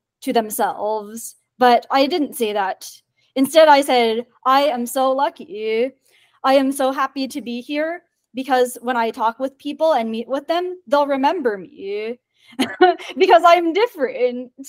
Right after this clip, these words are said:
And so if I am different and, well,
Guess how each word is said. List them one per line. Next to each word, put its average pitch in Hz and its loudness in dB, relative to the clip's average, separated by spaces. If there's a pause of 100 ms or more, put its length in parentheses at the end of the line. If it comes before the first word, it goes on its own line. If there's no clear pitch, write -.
(540)
And 339 0
so 381 6 (220)
if 339 -4
I 349 2
am 370 -2
different 262 -8
and, 247 -6 (720)
well, 247 0